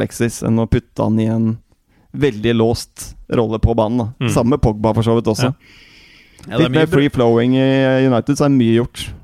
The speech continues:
Speaker 3: Det er mye bra, eh, spillere i United nå, det er det. Men, eh, allikevel, når vi prater om de summene det er snakk om her, så er det alt for mye, som du sa, høl. Det er et høl i Red Bull. Det er mange høl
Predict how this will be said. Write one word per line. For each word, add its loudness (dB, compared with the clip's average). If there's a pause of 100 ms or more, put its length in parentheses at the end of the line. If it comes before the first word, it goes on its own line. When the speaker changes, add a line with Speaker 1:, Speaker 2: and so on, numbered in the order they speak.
Speaker 3:
Det -6
er -6
mye -6
bra, -2 (1000)
eh, -4
spillere -6
i -4
United -10
nå, -10
det -8
er -4
det. -4 (300)
Men, -6
eh, -4
allikevel, -8 (140)
når -8
vi -8
prater -4
om -10
de -6
summene -10
det -6
er -10
snakk -14
om -12
her, -4
så -8
er -4
det -6 (180)
alt -10
for -14
mye, -6 (520)
som -12
du -6
sa, -4 (560)
høl. 2 (460)
Det -14
er -2
et -6 (180)
høl 0
i -4
Red -4
Bull. -2
Det -18
er -6
mange -6 (100)
høl -2